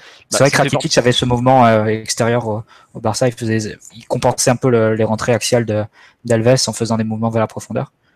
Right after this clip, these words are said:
Speaker 1: Et, euh, donc, faudra voir comment ça s'organise. Je pense que Di Maria aussi peut, il est capable de, quand Alves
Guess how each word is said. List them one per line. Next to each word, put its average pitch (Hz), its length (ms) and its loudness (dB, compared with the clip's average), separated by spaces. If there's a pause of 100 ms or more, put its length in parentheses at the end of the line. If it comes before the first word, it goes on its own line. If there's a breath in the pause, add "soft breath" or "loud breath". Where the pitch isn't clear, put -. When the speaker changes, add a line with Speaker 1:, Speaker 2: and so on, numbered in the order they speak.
(800)
Speaker 1:
Et, 107 220 -4
euh, 104 340 -4 (140)
donc, 104 480 -10 (220)
faudra - 200 2
voir 131 200 0
comment 131 120 0
ça 127 140 -2
s'organise. 120 320 0
Je - 60 -8
pense 175 160 0
que 147 80 0
Di 123 100 -2
Maria 131 240 6
aussi - 180 0
peut, 113 240 -2
il 107 80 -2
est 117 60 2
capable 123 320 0
de, 110 140 -4
quand 117 180 -2
Alves 117 180 0